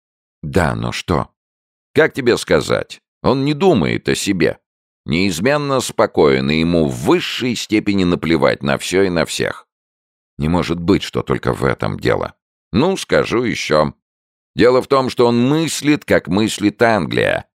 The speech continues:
а не так, как ей мыслится, что она мыслит». «Ого», — сказал Майкл, — «ну и диагноз». «Пообедаем, сэр?» Да, зайдём в Партенеум.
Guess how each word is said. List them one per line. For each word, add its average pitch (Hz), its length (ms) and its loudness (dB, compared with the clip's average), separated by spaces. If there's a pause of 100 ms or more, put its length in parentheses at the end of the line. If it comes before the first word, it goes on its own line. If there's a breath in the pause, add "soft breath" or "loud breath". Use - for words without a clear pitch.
(100)
а 78 140 0
не 113 100 2
так, 92 360 2
как - 200 -4
ей 67 220 0
мыслится, 101 800 0
что 80 240 2
она 73 340 2
мыслит». 58 680 -6 (580)
«Ого», — 64 540 2 (220)
сказал 60 460 -4
Майкл, — 55 460 -2
«ну 65 220 -2
и 90 80 -4
диагноз». 65 720 0 (580)
«Пообедаем, 82 640 0
сэр?» - 340 -4 (300)
Да, 90 320 2
зайдём 117 480 2
в - 80 -10
Партенеум. 78 800 0